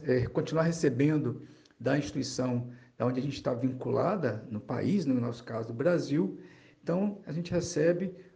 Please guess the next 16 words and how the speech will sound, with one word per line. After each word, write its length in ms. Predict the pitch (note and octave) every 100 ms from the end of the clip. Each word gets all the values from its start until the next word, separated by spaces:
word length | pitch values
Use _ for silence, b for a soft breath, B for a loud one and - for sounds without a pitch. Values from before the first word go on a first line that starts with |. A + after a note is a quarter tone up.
| _
uma, 580 | C#3+ E3 F3 F3+ F3 C3+
um, 280 | D3 - -
uma, 680 | C3 C#3 C3 C3 B2 A#2+ A#2 A2
uma 140 | A2+
ajuda 420 | C#3 A#2+ B2+ A3 G3+
de 220 | B2+ B2+ -
um 80 | A2+
custo, 540 | A#2+ C3+ F#3+ A3+ - C3+
né, 180 | C#3+
o 140 | C#3 B2+
pra, 300 | - B2+ -
eh, 360 | - F2+ G#2+
diária 720 | A#2 - C3 A#2 D3+ F3+ F#3 B B B _
pra 160 | D3+
poder 340 | D3+ D3 D3+ D#3
custear 840 | - F3+ - D3+ B2+ D#3 E3+ -